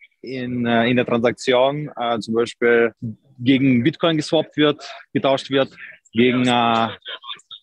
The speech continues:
Ju-, an, an andere Markets.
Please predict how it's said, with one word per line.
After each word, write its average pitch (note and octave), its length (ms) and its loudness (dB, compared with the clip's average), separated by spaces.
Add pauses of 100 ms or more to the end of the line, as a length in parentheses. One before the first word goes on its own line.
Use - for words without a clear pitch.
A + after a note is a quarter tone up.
(260)
Ju-, C#3+ 440 4
an, C#3 320 0
an C#3 220 -2
andere C#3+ 320 2
Markets. C#3+ 600 -2